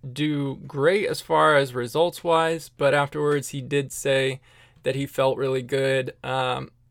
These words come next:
he felt better than he did even on the first outing. So, still early. He's still working on his comeback, so I'm, I'm not worried yet. I think he's gonna come out next time, and, uh, I think he's gonna keep making progress, pulling it back together.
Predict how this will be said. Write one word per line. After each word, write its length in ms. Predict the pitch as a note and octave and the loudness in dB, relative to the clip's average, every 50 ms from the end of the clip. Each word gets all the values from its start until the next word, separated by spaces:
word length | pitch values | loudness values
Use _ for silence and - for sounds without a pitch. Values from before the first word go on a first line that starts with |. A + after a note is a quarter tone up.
| _ _ | _ _
he 140 | - C#3+ C#3 | -10 -10 -10
felt 300 | - - - C#3 C3 C3 | -8 -2 0 0 0 2
better 280 | C3 C3+ C3 C3+ C3+ C3 | 0 0 0 2 0 0
than 140 | C3 C3+ B2 | -2 -2 -4
he 140 | C3+ C3 | -6 -8
did 240 | A#2+ A#2+ C3 B2+ B2 | -6 -4 -2 -2 -2
even 260 | C3 C3 A#2 B2 B2 | -4 -6 -6 -6 -6
on 160 | A#2 A#2+ A#2+ A#2+ | -6 -6 -6 -6
the 80 | A#2 | -8
first 400 | - - - C3+ B2+ C3 - - | -10 -4 0 2 2 2 0 -2
outing. 380 | A#2 A#2+ A#2 A#2 A#2 A2 F#2+ - - _ - - - - - - _ | -2 0 0 0 0 -2 -6 -10 -16 _ -20 -20 -20 -20 -20 -20 _
So, 380 | - - - D3+ B2+ A2+ C3+ - - _ | -8 0 2 4 4 2 0 -4 -10 _
still 340 | - - - - F#3 F#3 F3+ | -16 -12 -4 -2 0 2 4
early. 460 | E3+ E3 E3+ E3 E3 E3 E3 E3 - | 4 6 6 6 4 2 0 -2 -6
He's 260 | D3 C3+ D#3 E3 D#3 - | -8 -10 -10 -10 -10 -10
still 240 | - - E3+ D#3+ | -4 -2 -2 0
working 320 | D3 D3+ D3+ - - D3 C#3+ | 0 0 -2 -4 -6 -6 -4
on 140 | C#3+ C#3 C3 | -4 -4 -4
his 180 | D3 C#3 B2 | -4 -8 -8
comeback, 640 | - - D3 C#3 C3+ C3+ C#3 C#3 C3 C3 C3 - - - - - - - - | -10 -8 -6 -6 -4 -4 -2 0 0 0 -2 -4 -12 -20 -20 -20 -20 -20 -18
so 580 | - - - C#3+ C3 B2+ B2+ B2 B2 B2 - _ _ _ _ _ | -16 -4 0 2 4 6 6 6 6 4 2 _ _ _ _ _
I'm, 300 | - C3+ C#3+ C#3+ C#3 C#3+ - | -4 -4 -4 -4 -6 -8 -8
I'm 220 | - C#3 C3+ C#3 | -8 -8 -6 -4
not 220 | D#3 D#3 D3+ - - | -4 -4 -4 -4 -4
worried 340 | D3+ D3+ D3+ D3+ C#3+ C3+ | -2 -2 -2 -2 -2 -2
yet. 340 | B2+ C#3 C#3 C#3 C#3 C#3 - _ _ _ - _ _ - | 0 2 4 4 4 2 0 _ _ _ -20 _ _ -12
I 220 | - B2 B2+ B2 | -10 -8 -8 -8
think 260 | B2 - D3+ C#3 B2 | -8 -8 -10 -10 -8
he's 160 | - C#3 - | -10 -10 -10
gonna 200 | C3 C#3 B2+ B2 | -8 -6 -6 -6
come 240 | B2 - C#3 C3 B2+ | -6 -6 -6 -4 0
out 180 | B2 B2 A#2 - | 0 0 0 0
next 300 | B2+ B2+ B2 - - - | -4 -4 -4 -6 -10 -8
time, 420 | C#3 C3 B2+ B2 A#2+ A#2+ B2 A#2+ - _ - - _ - - - _ | -4 -2 -2 -2 -2 -4 -8 -10 -14 _ -20 -20 _ -20 -20 -18 _
and, 440 | - C3 B2+ B2+ B2 B2 A#2+ A#2+ | -4 -2 -2 0 0 0 2 2
uh, 160 | A#2+ A#2+ A2+ - | 2 2 4 2
I 80 | - C#3+ | 2 0
think 140 | C3+ C3 | 0 0
he's 160 | B2 A#2+ A2+ - | -4 -6 -6 -4
gonna 160 | B2+ B2 A#2 | -4 -4 -4
keep 320 | - - - C3+ B2+ - | -6 -6 -8 -8 -8 -6
making 260 | - C3+ B2+ - - | -4 -4 -4 -4 -4
progress, 500 | B2 - C3 A#2+ A#2+ A#2 A2+ A#2+ A#2 A#2+ | -4 -2 0 0 0 0 0 0 -2 -2
pulling 320 | - - - C3+ A#2+ A#2+ A#2 | -4 -6 -6 -6 -4 -4 -6
it 80 | A2 | -2
back 200 | A2 A#2+ A#2+ A#2 | -2 -2 -2 -2
together. 540 | - B2 A#2+ A#2+ A#2 A2 A2+ A2 A2+ A#2 A#2+ | -4 -8 -4 -2 -2 -2 -2 -2 -4 -6 -6